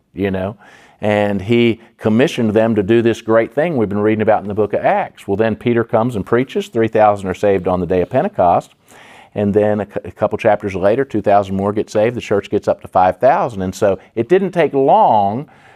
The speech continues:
to have, uh, Jesus's prophecy there that what he had done, they'd be able to do, uh, corporately in a greater way. And if you think about three thousand getting saved on the day of Pentecost,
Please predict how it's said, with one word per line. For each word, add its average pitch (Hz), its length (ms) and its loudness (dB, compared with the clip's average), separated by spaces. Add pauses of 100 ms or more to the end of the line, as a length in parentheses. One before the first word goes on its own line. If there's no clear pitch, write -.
(160)
to 123 520 0
have, 123 520 2
uh, 104 500 0
Jesus's 113 800 -4
prophecy 131 560 0
there 90 340 0
that 95 140 2
what 98 160 -2
he 123 140 0
had 113 120 -2
done, 101 300 0
they'd 98 220 -2
be 101 160 0
able 95 180 -2
to 90 60 -8
do, 90 360 -2 (380)
uh, 82 120 -6
corporately 104 520 -2
in 95 80 -4
a 90 40 -8
greater 98 320 0
way. 110 400 0
And 110 260 -2 (200)
if 117 140 -4
you 127 60 0
think 175 160 -2
about 165 200 2
three 160 180 -2
thousand 151 340 2
getting 123 180 0
saved 131 320 2
on 113 140 2
the 104 60 -2
day 107 120 4
of 101 80 -4
Pentecost, 123 720 -2